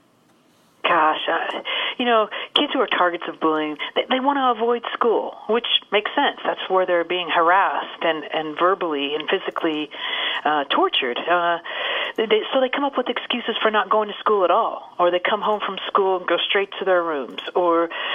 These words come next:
have missing items or unexplained cuts and bruises. They, they might start not doing well in school because, simply put, it's really hard to focus on your schoolwork when you're being harassed.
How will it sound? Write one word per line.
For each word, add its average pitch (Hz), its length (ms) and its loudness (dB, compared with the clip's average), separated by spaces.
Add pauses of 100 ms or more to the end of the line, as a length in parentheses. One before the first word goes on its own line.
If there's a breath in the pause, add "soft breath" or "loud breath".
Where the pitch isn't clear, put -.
(100)
have 196 220 4
missing 196 340 -4
items 160 460 2
or 151 180 4 (100)
unexplained 202 600 0
cuts - 340 2
and 165 160 -2
bruises. 170 560 -2
They, 147 140 -6 (120)
they 190 100 0
might 202 260 0 (200)
start - 260 2 (120)
not 190 220 2
doing 196 220 -4
well 185 280 2
in 139 180 -4
school 135 360 2 (380 loud breath)
because, 269 260 0 (360)
simply 269 260 -2
put, - 440 0
it's - 120 -4 (140)
really 277 320 0
hard 208 360 2
to 160 120 -2
focus 180 280 0 (100)
on 160 140 -2
your 147 100 -2
schoolwork 160 600 0
when 151 220 -4
you're 156 300 -2 (100)
being 185 220 -2
harassed. 180 680 0